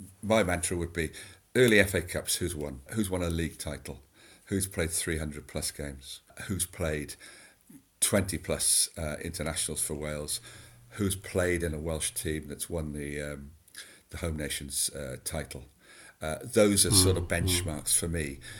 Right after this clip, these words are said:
Speaker 1: to start to go searching.
Speaker 2: Yeah, yeah.
Speaker 1: And then you say, "Well, that you, I, there are so many names out there, and there are so many people that, uh,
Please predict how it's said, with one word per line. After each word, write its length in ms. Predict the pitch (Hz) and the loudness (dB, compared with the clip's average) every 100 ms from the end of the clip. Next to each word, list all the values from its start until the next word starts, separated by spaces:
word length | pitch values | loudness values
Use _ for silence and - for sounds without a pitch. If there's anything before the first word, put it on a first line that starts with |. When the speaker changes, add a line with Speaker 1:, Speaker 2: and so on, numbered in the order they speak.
| - - | -16 -6
Speaker 1:
to 100 | 98 | 6
start 460 | - - 92 90 - | 6 6 2 0 -6
to 100 | 98 | -4
go 200 | 90 80 | -2 4
searching. 600 | - 95 85 80 - 120 | 6 6 2 -2 -6 -4
Speaker 2:
Yeah, 380 | 92 95 - 101 | -4 -4 -4 -2
yeah. 100 | 95 - | -4 -2
Speaker 1:
And 140 | 110 113 | 0 2
then 140 | 120 | 2
you 60 | 85 | 0
say, 240 | - 85 | 0 -2
"Well, 240 | 82 82 - - - - | 0 -4 -6 -18 -20 -10
that 180 | 78 67 - | -8 -6 -6
you, 140 | 90 - - | -6 -6 -6
I, 100 | - - | -8 2
there 120 | 113 | 6
are 40 | 107 | 12
so 300 | - 151 135 | 12 12 12
many 300 | 113 110 98 | 10 8 8
names 360 | 98 92 85 | 6 6 4
out 300 | 85 85 85 | 0 -2 -4
there, 280 | - 55 55 - | -6 -6 -8 -10
and 120 | 78 | -8
there 100 | 80 | -6
are 60 | 78 | 2
so 340 | - 104 90 | 4 4 4
many 200 | 82 78 | 0 -2
people 440 | - 82 - 71 - - - _ | -4 -6 -6 -10 -12 -18 -20 _
that, 420 | - 76 - - - - | -6 -6 -4 -6 -6 -6
uh, 320 | 78 78 | -4 -2